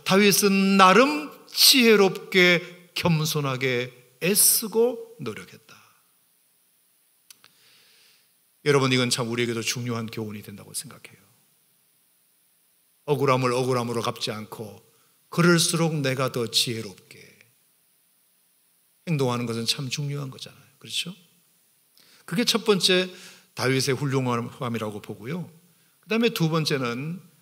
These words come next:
이제 그것만 가지고는 안 되니까 결국에 이제 어쩔 수 없이 도망을 가게 됐는데 도망을 간 곳이 누구다? 선지자 사무엘에게 찾아갔다.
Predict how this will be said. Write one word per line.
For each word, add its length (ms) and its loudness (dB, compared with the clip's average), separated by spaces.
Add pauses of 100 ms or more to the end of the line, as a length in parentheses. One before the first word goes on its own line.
(220)
이제 100 -2
그것만 640 0
가지고는 360 0
안 180 -6
되니까 800 -8 (360)
결국에 400 2
이제 420 2 (300)
어쩔 400 4
수 160 0
없이 220 0
도망을 440 -2
가게 280 -8
됐는데 920 -4 (300)
도망을 600 2
간 300 -4
곳이 380 -4
누구다? 480 -4 (200)
선지자 800 -6 (140)
사무엘에게 1040 -8
찾아갔다. 540 -18